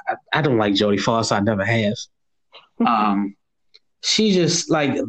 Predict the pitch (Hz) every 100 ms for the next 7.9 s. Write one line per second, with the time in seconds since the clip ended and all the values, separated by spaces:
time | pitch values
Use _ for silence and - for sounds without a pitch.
0 | - - 202 185 143 143 143 120 113 110
1 | 113 113 127 120 - 104 120 127 131 151
2 | 151 151 - 170 170 151 170 160 185 175
3 | 175 156 147 156 139 127 175 147 120 120
4 | 120 127 120 113 - _ _ _ _ _
5 | _ _ 131 113 117 139 147 127 117 -
6 | - - 131 143 - - _ _ _ _
7 | _ _ _ _ - 120 123 143 151